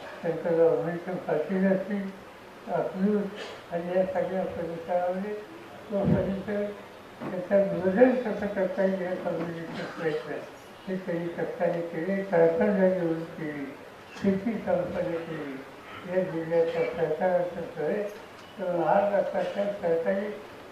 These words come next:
संस्थांचं नेतृत्व हे संतरावने केलं. नामदेव रस्त्यात अशाच प्रकारचे एक नेते होते, सामान्य माणसाला संघटित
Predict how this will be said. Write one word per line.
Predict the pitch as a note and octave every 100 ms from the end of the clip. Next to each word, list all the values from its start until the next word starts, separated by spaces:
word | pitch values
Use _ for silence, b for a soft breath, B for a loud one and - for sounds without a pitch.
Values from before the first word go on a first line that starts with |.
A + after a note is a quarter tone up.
| - -
संस्थांचं | F#3+ F3+ - A#3 A#3+ - C4+ A#3+
नेतृत्व | G#3 - G#3 F#3+ - C#3+ - - - - A#3
हे | G#3
संतरावने | - F#3 E3+ G3 F3+ F3+ F3 E3
केलं. | E3 D#3+ E3+ C#3 - - - - -
नामदेव | E3 E3+ E3 F3 E3+ E3+ D#3+ D#3+
रस्त्यात | D3+ - G3+ G3 - - - - -
अशाच | E3 G#3+ G3+ -
प्रकारचे | F#3 F3+ E3+ - F3
एक | - E3+
नेते | E3 E3 G3+
होते, | - - C#3 - - - - - -
सामान्य | D3+ - G#3 G#3 F#3+
माणसाला | E3+ E3 E3 E3+ E3+ E3
संघटित | E3+ D#3+ E3+ F3+ F#3+